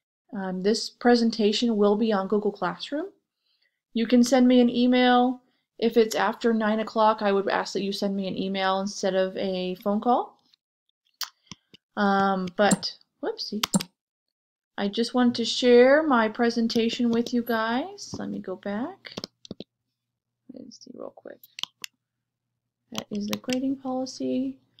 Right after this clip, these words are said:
Oh yes, you're gonna learn that I am obsessed with reading and coffee. Um, but that is my presentation.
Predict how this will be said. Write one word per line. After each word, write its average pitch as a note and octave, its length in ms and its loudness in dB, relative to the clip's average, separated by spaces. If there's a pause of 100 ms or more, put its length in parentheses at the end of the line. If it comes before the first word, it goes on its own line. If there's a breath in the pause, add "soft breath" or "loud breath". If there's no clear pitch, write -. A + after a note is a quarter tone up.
(140)
Oh G#3 180 4
yes, G#3 380 4
you're G#3 160 0
gonna A3 180 0
learn G#3 300 2
that G3+ 140 2
I F#3+ 320 0
am G3+ 100 0
obsessed G#3 380 -2
with G#3+ 100 -4
reading G#3 320 0
and B3 120 0
coffee. F#3 360 -8 (1000)
Um, G3 440 -6
but G3 280 -4
that G#3+ 240 0
is B3 400 0
my G#3 420 2
presentation. C4 1120 0